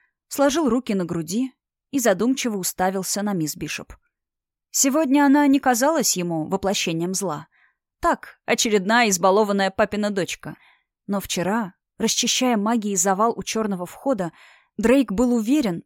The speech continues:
что от нее не осталось живого места. Девочка выглядела сломанной тряпичной куклой, брошенной среди погрома. Потому, стоило приехать лекарю,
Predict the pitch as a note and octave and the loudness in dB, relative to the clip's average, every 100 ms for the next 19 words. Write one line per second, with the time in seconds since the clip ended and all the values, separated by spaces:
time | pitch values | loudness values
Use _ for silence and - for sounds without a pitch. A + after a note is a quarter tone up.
0 | _ - - B3+ B3 A#3+ C4+ B3 A#3+ - | _ -8 -4 0 2 4 4 4 0 0
1 | C4+ B3 - - A3+ B3 A#3+ B3 F3+ - | 0 0 0 -2 -2 0 0 0 0 -4
2 | - E3+ _ _ _ _ _ _ F3 A3+ | -8 -16 _ _ _ _ _ _ -2 2
3 | B3+ G#3+ - F#3 E3 A3 A3+ A3 G3+ F#3+ | 2 2 -2 -4 -2 0 0 0 0 0
4 | F#3 - C4 B3+ B3 A#3+ - A#3 B3+ - | 0 0 2 2 2 -2 -4 -6 -4 -4
5 | B3 A#3+ - F#3+ D#3 C#3+ - _ _ _ | -4 -4 -6 -8 -8 -10 -12 _ _ _
6 | F#3+ A3 - F#3 E3 D#3+ - G#3 F3 F3 | 0 0 0 -2 -4 -4 -4 -2 -2 -4
7 | F3 F3 D#3+ D#3 E3 _ _ _ _ - | -4 -2 -4 -6 -12 _ _ _ _ -6
8 | G3 F3 F3+ A#3 - - _ _ - E4 | 0 0 0 -4 -6 -20 _ _ 0 2
9 | E4 C4 G#3+ G#3+ A3+ G3+ F#3 F#3+ B3 A3+ | 4 4 4 2 2 0 0 -2 0 0
10 | G3 F#3+ | -2 -6